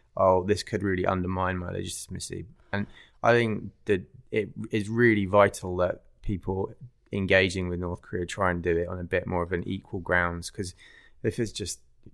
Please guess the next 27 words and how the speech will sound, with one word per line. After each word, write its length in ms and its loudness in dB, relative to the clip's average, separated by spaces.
tours 640 2
in 140 -4
an 120 0
isolated 540 2
spot 320 0
in 120 -6
Kumgangsan 800 -2
or 140 -4
Wonsan, 500 2
if 140 -8
this, 220 -6
this 280 -8
works 360 -2
out 280 0
at 140 -12
the 260 -6
Kalma 380 -2
Peninsula, 540 -6
then 260 -2
it's, 280 -8
it's 240 -8
really 480 -2
pretty 180 -6
meaningless 640 -6
as 100 -12
far 440 -2
as 500 -4